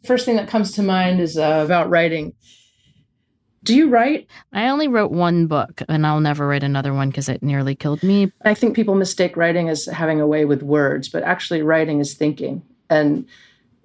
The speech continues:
Speaker 1: writing on the page, it reveals the organization of your mind and your heart, frankly. And so to put that in draft form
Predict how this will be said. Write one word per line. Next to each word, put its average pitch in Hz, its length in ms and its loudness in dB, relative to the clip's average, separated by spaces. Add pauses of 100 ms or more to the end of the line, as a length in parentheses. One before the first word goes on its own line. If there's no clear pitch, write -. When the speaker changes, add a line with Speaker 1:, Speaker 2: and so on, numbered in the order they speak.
(280)
Speaker 1:
writing 175 380 2
on 156 100 -2
the 151 80 -4
page, 190 420 -2
it 156 160 -4
reveals 185 440 2
the 170 100 -4
organization 151 560 0
of 139 100 -2
your 127 120 0
mind 120 540 -2 (120)
and 135 140 2
your 131 120 2
heart, - 520 -2
frankly. 135 500 -6 (500)
And 160 240 2
so 180 600 0 (300)
to 175 340 2
put 220 300 0
that 175 300 0 (120)
in 160 160 0
draft 160 420 -2
form 147 540 -2